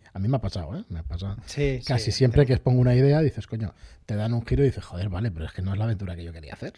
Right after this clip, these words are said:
Speaker 1: <laughs> Yo quería hacer otra cosa". Y luego ya reflexionas y a lo mejor sí que te aportan cosas que realmente tiene, tiene
Speaker 2: Ujú.
Speaker 1: sentido y te pueden llegar a gustar y todo eso.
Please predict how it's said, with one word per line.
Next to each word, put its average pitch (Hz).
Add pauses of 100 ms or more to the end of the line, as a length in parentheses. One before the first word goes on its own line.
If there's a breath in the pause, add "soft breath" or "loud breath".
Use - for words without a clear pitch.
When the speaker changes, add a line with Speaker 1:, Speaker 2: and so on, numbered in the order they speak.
Speaker 1:
<laughs> -
Yo -
quería 120
hacer 113
otra 98
cosa". 127 (520 loud breath)
Y 123
luego 123
ya 131
reflexionas 131
y -
a -
lo 87
mejor 90
sí -
que 90
te -
aportan 98
cosas 101
que -
realmente 92
tiene, 87 (420 loud breath)
tiene 95
Speaker 2:
Ujú. 117
Speaker 1:
sentido 120
y 135
te 98
pueden 87
llegar 92
a 92
gustar 95
y 95
todo 85
eso. -